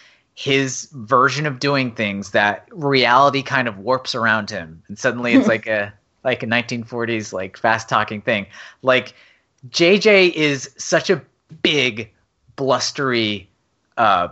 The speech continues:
Speaker 1: uh, force of nature that I don't, I don't know, I don't care where he ends up, he's going to make himself the center of it all, and, uh, everybody else will have to sort of behave the way he does.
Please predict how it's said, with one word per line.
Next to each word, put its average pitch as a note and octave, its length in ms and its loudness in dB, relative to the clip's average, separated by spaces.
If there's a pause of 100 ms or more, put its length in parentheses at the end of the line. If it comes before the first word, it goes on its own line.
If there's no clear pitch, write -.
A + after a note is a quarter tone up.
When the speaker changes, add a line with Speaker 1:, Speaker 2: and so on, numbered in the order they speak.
(140)
Speaker 1:
uh, G#2 160 -2
force - 540 0
of B2+ 100 -2
nature A2+ 520 -2 (760)
that A#2 440 0 (500)
I D3 120 4
don't, D3 160 0
I D3+ 80 2
don't E3+ 160 0
know, D#3 240 -4
I C#3+ 80 0
don't E3 180 -2
care C3 220 -8
where B2 320 -4
he D3+ 200 -6
ends A#2+ 300 -6
up, A#2+ 260 2
he's C3+ 300 -6
going B2 300 -4
to A#2 360 -4 (300)
make B2+ 340 0
himself A#2 600 2
the A#2 100 -2
center A2+ 440 0
of G#2 100 2
it G#2 80 4
all, G#2+ 540 4
and, G#2 480 0 (100)
uh, G2 300 0
everybody A#2+ 420 0
else A2+ 240 2
will A2 80 -2
have G#2 240 -2
to - 80 -8
sort G#2+ 240 -4
of - 80 -12
behave G2+ 380 -4
the G#2+ 80 -6
way - 100 -2
he F3+ 160 0
does. - 460 2